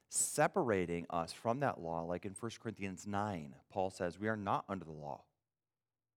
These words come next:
Not that I'm lawless, I am still under God's law, the law of Christ," he says. So when we come to First Corinthians nine, he's really clear. So, uh, one of the ways I think is helpful, Colleen, to think of this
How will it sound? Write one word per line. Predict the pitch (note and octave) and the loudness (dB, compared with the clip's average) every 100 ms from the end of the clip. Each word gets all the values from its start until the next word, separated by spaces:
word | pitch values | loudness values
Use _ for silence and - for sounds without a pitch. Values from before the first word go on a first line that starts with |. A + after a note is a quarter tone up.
| _ _ _ _ | _ _ _ _
Not | G#2+ A#2+ | 2 6
that | B2+ | 6
I'm | A2 | 4
lawless, | G2 C3+ F#3 F#2+ A#2+ | 6 6 6 2 0
I | - | -2
am | G2+ | -2
still | G2 - A2 - | -2 0 2 2
under | A#2+ E3+ G#2 | 0 2 0
God's | F2 G#2 F3+ C3 | 2 2 2 -2
law, | E2 D#2+ D#2+ | -6 -6 -2
the | |
law | F#2 F2 D#2+ | 0 0 -2
of | - | -6
Christ," | - - - | -6 -6 -6
he | E2 | -12
says. | - C2+ - - - _ _ _ _ _ _ _ _ _ - | -10 -10 -12 -16 -20 _ _ _ _ _ _ _ _ _ -4
So | A2+ | 0
when | A2+ | 2
we | |
come | A2 E3+ | 2 0
to | |
First | C#3+ C3+ | 0 0
Corinthians | D3+ A#2+ A2+ F#2+ | 0 0 0 2
nine, | A#2+ A2 | 2 2
he's | G#2 | 0
really | A2+ G2 | 2 2
clear. | F#2 - F3+ F#2+ | 0 -4 -2 -2
So, | - G#2+ - _ - - - _ - | 4 4 4 _ -20 -20 -20 _ -6
uh, | - | 0
one | B2 F#3 | 6 8
of | G#3 | 8
the | |
ways | C#3+ A#2 G2 | 8 8 6
I | G2+ | 2
think | A#2 A2 | -2 -4
is | - | 0
helpful, | A#2+ G#2+ G#2+ | 0 0 -2
Colleen, | A2+ G#2 G2+ | -2 -4 -2
to | G2+ | -4
think | - A#2 | -4 -2
of | C3+ | -2
this | C#3 E3 - | -2 -4 -6